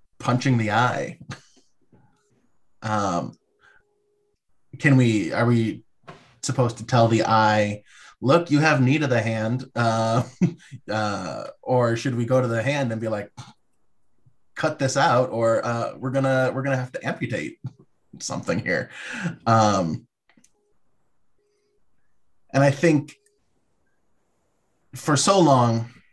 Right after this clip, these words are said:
we've, we've had this, like, in the, in the church, in our politics, um, this sense of, like,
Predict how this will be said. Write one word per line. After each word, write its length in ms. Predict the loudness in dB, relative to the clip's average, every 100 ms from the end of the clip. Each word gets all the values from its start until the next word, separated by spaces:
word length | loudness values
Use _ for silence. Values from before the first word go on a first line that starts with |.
| -16
we've, 360 | -4 -2 -2 -2
we've 180 | -4 0
had 340 | 0 0 0
this, 400 | -2 -4 -4 -6
like, 380 | -4 -4 -4 -14 _ _ _ _ _ _ _ _ _ _ _ _ _ _ _ _ _ _ _ _ _ _ _ _ -2
in 140 | 0
the, 220 | 0 -2 -2
in 100 | -4
the 80 |
church, 580 | -4 -2 -2 -4 -12 -10 -6
in 120 | -4
our 120 | -4
politics, 840 | -4 -4 -4 -2 -6 -6 -8 -10 -14 _ _ _ _ _ _
um, 520 | -6 -6 -4 -6 -8 -12 _ _ _ _ _ _ _ -16
this 240 | -6 -4
sense 540 | -2 2 4 4 2 -2
of, 420 | 0 0 0 -2
like, 400 | -4 -4 -6